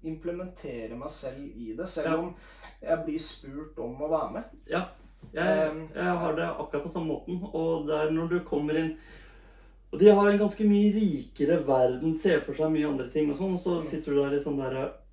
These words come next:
Speaker 2: og så går jeg på butikken,
Speaker 1: Mm.
Speaker 2: og, <laughs> og så, så må jeg stå i kø her borte,
Speaker 1: Ja.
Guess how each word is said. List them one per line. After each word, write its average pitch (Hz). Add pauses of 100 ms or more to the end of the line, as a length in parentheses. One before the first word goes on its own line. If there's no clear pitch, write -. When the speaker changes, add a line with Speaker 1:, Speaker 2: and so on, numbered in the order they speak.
(200)
Speaker 2:
og 165
så 175
går 190
jeg 180
på 185
butikken, 156 (600)
Speaker 1:
Mm. 226
Speaker 2:
og, -
<laughs> 226
og 214
så, 196 (320)
så -
må 175
jeg 185
stå 175
i 190
kø 165
her 160
borte, 160
Speaker 1:
Ja. -